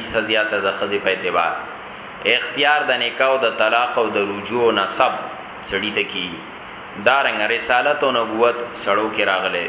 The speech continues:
دا څنګه ډېر فضیلتونه دي. نو دغه وجه، بما فضل الله. یو خدا ال-، مطلب ده، دا سړی الله خ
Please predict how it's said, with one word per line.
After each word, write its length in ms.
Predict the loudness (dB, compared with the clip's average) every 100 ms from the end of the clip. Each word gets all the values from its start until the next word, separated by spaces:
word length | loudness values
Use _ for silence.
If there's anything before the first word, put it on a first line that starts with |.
| -4
دا 100 | -4
څنګه 460 | -2 -2 0 -2 -2
ډېر 120 | -4 -4
فضیلتونه 540 | -4 -4 -6 -6 -6
دي. 180 | -8 -10 -14 -10
نو 100 | -4
دغه 260 | 0 2 2
وجه، 260 | -2 -6 -10 -2
بما 260 | 0 2 0 0 0
فضل 360 | 0 0 -4
الله. 340 | -4 -2 -2 -4 -10 -14 -16 -16 -4
یو 200 | 2 2
خدا 280 | 2 0 2 2 0
ال-، 200 | -2 -4 -10 -8 0
مطلب 380 | 0 2 2 4
ده، 240 | 4 2 -2 -12 -14 -14 -4 2
دا 180 | 4 4
سړی 340 | 0 2 2 2
الله 320 | 0 2 2
خ 120 | 4